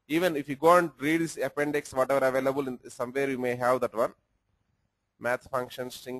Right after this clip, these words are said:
functions, about logical S Q Ls, then go for aggregate and running aggregate, aggregate functions. Yes, here I have what, sir? First function. First function means what it is trying to explain. Okay,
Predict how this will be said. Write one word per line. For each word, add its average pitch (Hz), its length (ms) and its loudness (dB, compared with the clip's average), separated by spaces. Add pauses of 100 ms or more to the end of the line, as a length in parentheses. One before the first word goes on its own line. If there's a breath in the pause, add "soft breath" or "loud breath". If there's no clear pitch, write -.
functions, 123 540 -6
about 120 320 -4
logical 120 440 -2
S 120 100 -10
Q 117 240 -6
Ls, 120 280 -8 (560)
then 117 140 -4
go 127 180 0
for 120 380 2 (640)
aggregate 131 500 -2
and 117 160 -4
running 123 320 -2
aggregate, 120 540 -4
aggregate 120 480 -6
functions. 123 680 -4
Yes, 107 360 -8 (440)
here 127 220 2
I 127 80 6
have 135 160 6
what, 135 140 2
sir? 202 220 -2 (800)
First 139 300 -2
function. 127 520 -4
First 131 240 -6
function 131 400 -4
means 127 240 -6
what 120 280 4
it 113 120 -8
is 104 100 -12
trying 113 280 -4
to 113 60 -8
explain. 95 340 -12 (960)
Okay, 156 320 -2